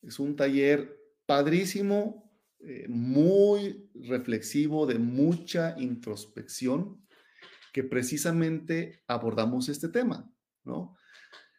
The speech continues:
Todos queremos una vida feliz y exitosa, pues sí, todos la queremos, definitivamente.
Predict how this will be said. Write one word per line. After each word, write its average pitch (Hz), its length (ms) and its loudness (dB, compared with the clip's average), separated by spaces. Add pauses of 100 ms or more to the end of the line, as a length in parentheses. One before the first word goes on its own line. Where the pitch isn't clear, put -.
(220)
Todos 202 300 10
queremos 185 640 2
una 143 180 4
vida 151 220 4
feliz 139 400 0
y 156 40 0
exitosa, 143 580 -2
pues 113 140 -12
sí, 139 240 -4
todos 117 320 -2
la - 140 -2
queremos, 117 520 -8
definitivamente. 107 840 -10